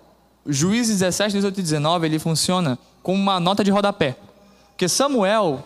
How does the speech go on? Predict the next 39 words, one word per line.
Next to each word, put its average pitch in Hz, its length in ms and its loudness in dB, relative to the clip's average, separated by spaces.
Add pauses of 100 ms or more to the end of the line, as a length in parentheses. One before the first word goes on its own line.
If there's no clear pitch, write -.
(140)
que 165 120 -4
é 160 180 2
a 156 40 0
quem 170 140 -4
é 170 40 0
atribuída 160 420 -4
a - 20 -2
autoria 156 320 -2
do 147 100 -2
livro 139 200 0
de 131 100 -2
Juízes, 135 480 -2 (1080)
o, 139 80 -2
o, 135 520 2
o - 40 -2
profeta, 123 500 -2 (1040)
na 190 140 2
verdade, 208 300 2
o - 20 -4
que 214 80 -2
que 214 60 2
acontece 208 480 0
é, 131 200 -2 (1400)
aí 165 200 2
no 202 60 2
versículo 208 360 2
trinta, 156 340 0
né? 180 180 0 (400)
Que - 80 0
é 165 100 2
falando 185 220 0
sobre 180 160 0
a 180 60 2
mesma 226 260 0
imagem 202 500 2
que 202 720 0
Mica 185 380 0
havia 190 160 0
fundido. 151 420 -2